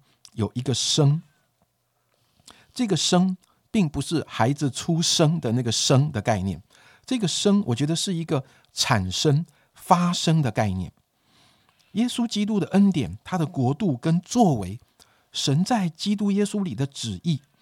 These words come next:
其实是透过我们这一群跟随神的百姓，即使在血缘关系上，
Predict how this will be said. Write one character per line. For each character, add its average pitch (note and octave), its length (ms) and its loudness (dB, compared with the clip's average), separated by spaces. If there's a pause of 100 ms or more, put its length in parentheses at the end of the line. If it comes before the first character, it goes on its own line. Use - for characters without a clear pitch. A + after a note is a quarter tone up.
(640)
其 - 200 -4
实 E3+ 180 -2
是 F3 120 -2
透 G#3 300 0
过 - 340 -6
我 A2+ 140 -2
们 B2 180 2
这 G3+ 160 -2
一 E3 160 -4
群 A2 420 -6 (440)
跟 A3 260 2
随 A2+ 280 -2
神 A#2 340 0
的 C3 80 -2
百 E2+ 220 -6
姓， G#2 240 -4 (840)
即 F3+ 180 0
使 - 160 -4
在 D#3+ 180 0
血 B2 280 -4
缘 A#2 200 -2
关 F#3+ 200 0
系 F3 160 -6
上， C#3+ 220 0